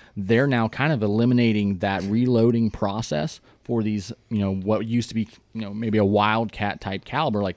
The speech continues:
the twenty-two Creedmoor, for instance. So I don't know if you're familiar with the twenty-two Creedmoor. So essentially it's the six five Creedmoor case, neck down to your two two or your twenty-two cal bullet.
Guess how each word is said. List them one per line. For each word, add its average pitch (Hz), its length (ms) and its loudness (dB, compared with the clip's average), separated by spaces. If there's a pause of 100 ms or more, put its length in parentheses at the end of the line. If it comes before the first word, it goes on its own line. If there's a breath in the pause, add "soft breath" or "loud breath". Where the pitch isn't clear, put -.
(140)
the 98 80 -12
twenty-two 107 420 -6
Creedmoor, 127 500 -4
for - 200 -14
instance. - 420 -14 (340 loud breath)
So 104 140 -4
I 104 60 4
don't 123 100 2
know 127 100 4
if 120 80 4
you're 110 80 0
familiar 117 360 2
with 107 100 2
the 95 60 -8
twenty-two 117 340 -2
Creedmoor. 113 500 0
So 104 100 -2
essentially 113 300 -4
it's 101 100 -6
the - 100 -16
six - 260 -12
five 131 240 -2
Creedmoor 131 420 -2
case, 98 380 -8 (320 loud breath)
neck 107 360 0
down 107 400 -4
to - 160 -8
your 110 200 0
two 110 240 -6
two 104 320 -8
or 104 160 -2
your 104 100 -4
twenty-two 110 360 -4
cal 98 200 -6
bullet. 98 460 -2